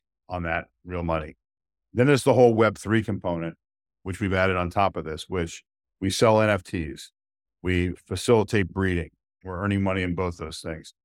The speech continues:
Um, we have contests and that are specific to our Web three community that also have, that leverage our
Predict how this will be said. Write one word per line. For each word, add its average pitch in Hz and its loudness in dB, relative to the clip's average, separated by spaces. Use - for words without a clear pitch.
Um, 85 -2
we 98 0
have 101 0
contests 107 -2
and 82 -8
that 90 0
are 85 2
specific 104 -2
to 110 0
our 98 4
Web 92 0
three 92 -6
community 90 -8
that 90 2
also 95 2
have, 87 2
that 85 -4
leverage 95 -2
our 92 -2